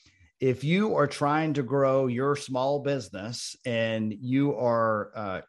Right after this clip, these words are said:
in the neighborhood, pulling on doors and going to see businesses, uh, you really need a system to, number one, capture the information.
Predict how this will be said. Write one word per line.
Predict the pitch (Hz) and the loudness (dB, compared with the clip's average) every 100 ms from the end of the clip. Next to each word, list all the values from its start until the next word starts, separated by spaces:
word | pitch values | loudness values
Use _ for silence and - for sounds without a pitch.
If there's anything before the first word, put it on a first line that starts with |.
| - | -4
in | 131 | 0
the | 135 | 2
neighborhood, | 135 131 127 135 135 - | 2 2 0 -2 -4 -6
pulling | - 139 143 131 | -2 0 0 0
on | 131 131 | 0 -2
doors | 120 123 135 139 107 | 0 0 0 -2 -4
and | 101 | -4
going | 110 123 | -2 -2
to | 120 | -4
see | - 127 | -6 -6
businesses, | 104 120 127 120 - 123 131 123 _ _ _ _ _ - | -2 -2 -2 -8 -2 -2 -2 -6 _ _ _ _ _ -6
uh, | 110 | -4
you | 120 151 | 2 4
really | 147 180 175 | 6 8 8
need | 147 143 139 | 6 6 4
a | 117 | 0
system | 101 - 202 - 123 107 | -6 -4 -6 -4 -6 -4
to, | 101 - | -6 -8
number | 135 120 | -6 -4
one, | 123 113 | -2 -4
capture | - 123 127 - 160 | -2 -2 -2 -2 0
the | 147 | 2
information. | 147 143 127 139 143 147 170 | 0 0 -2 0 -2 -6 -10